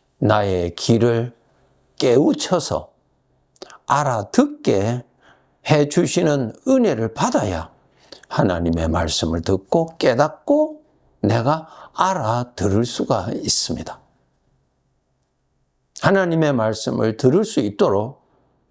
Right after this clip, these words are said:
내가 모시고 있는 주님이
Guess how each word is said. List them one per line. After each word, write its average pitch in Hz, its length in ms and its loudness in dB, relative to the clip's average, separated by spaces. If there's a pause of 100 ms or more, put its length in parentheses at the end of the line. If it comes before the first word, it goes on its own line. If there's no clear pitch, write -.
(460)
내가 104 260 2
모시고 98 640 0
있는 90 480 0
주님이 113 680 0